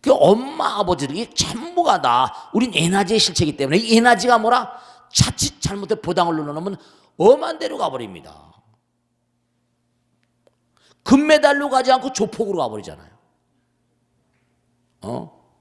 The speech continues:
그 무서운 에너지를 올림픽 금메달 하면 국가와 민족을 위해서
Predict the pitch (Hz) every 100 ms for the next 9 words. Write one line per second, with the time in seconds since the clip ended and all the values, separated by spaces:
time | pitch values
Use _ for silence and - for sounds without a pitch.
0 | _ _ _ _ _ _ _ - 311 359
1 | 339 349 330 330 320 262 233 262 262 196
2 | 262 277 277 - 240 233 202 196 220 233
3 | - - - 196 220 208 208 196 185 180
4 | 190 165 -